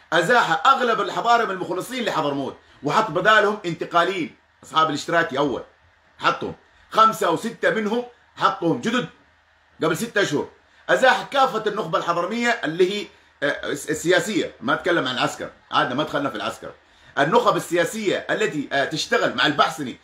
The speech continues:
من داخل مكتب المحافظة أزاحهم بضغط من اللي بالي بالكم، ضغطوا عليه إنه لابد أن يزيحهم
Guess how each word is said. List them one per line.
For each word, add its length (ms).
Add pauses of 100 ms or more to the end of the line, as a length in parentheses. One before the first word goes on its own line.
(160)
من 180
داخل 300
مكتب 300
المحافظة 640 (180)
أزاحهم 460 (440)
بضغط 480 (680)
من 60
اللي 160
بالي 280
بالكم، 420 (380)
ضغطوا 320
عليه 400 (420)
إنه 240
لابد 500
أن 120
يزيحهم 540